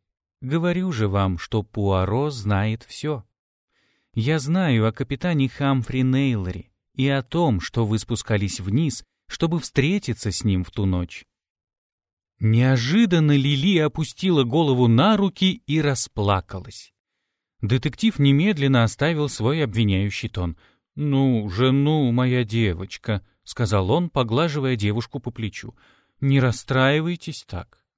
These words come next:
Пуаро невозможно обмануть. И как только вы это поймёте, все ваши проблемы закончатся.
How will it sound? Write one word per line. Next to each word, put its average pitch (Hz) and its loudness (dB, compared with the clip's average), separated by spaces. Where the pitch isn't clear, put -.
Пуаро 151 2
невозможно 127 2
обмануть. 143 -4
И 127 -4
как 123 -4
только 123 -2
вы 110 0
это - -2
поймёте, 110 -4
все 170 -2
ваши 127 -4
проблемы 107 -2
закончатся. 120 -4